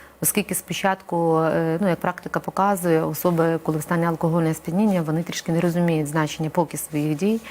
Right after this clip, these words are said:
а вже після того, коли з ними працює психолог, педагог, законні представники, вони т-, розуміють наслідки вчинення кримінального правопорушення. І тому, е, слідчий приймає рішення,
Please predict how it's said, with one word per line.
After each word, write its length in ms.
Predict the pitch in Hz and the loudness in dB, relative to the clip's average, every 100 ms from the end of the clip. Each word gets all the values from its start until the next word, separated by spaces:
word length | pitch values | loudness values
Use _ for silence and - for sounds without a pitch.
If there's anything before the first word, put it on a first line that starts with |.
| - - - - | -16 -18 -12 0
а 80 | 156 | 2
вже 160 | 151 | 2
після 600 | 156 165 - 165 156 151 - 170 | 0 -2 -2 0 2 0 -4 -4
того, 260 | - 165 160 | 0 0 0
коли 220 | 165 160 | 0 0
з 60 | 156 | 0
ними 280 | 160 156 156 | 0 -2 -2
працює 320 | 160 - 165 | -2 2 2
психолог, 560 | 160 - 160 175 170 - | 2 -4 0 0 0 -2
педагог, 540 | 165 156 156 202 202 - - | -2 -2 0 0 -2 -12 -8
законні 420 | 160 156 156 165 160 | -2 -2 0 -4 -4
представники, 680 | 160 - 160 170 202 220 220 - - - | -6 -4 -4 -2 0 0 -2 -14 -14 -2
вони 180 | 165 170 | 2 2
т-, 120 | - 180 | 0 0
розуміють 560 | 165 151 160 214 202 | 2 4 4 2 0
наслідки 680 | 160 160 170 - 151 - 143 - | 0 2 2 -2 -10 -6 -6 -6
вчинення 500 | - - 170 190 208 | -6 -2 0 2 0
кримінального 580 | - 151 147 147 160 175 | 2 2 2 2 2 0
правопорушення. 840 | - 170 165 160 147 143 165 160 175 - - - - - | 0 0 0 -2 -2 -4 -6 -10 -14 -20 -20 -20 -12 -6
І 60 | |
тому, 420 | - 185 233 311 | -2 2 4 4
е, 340 | 285 170 160 160 | 2 2 0 0
слідчий 480 | - 220 233 208 185 | 0 0 2 0 2
приймає 480 | 180 175 170 156 | 2 2 2 2
рішення, 600 | 160 202 - 226 208 202 | 2 0 0 0 2 0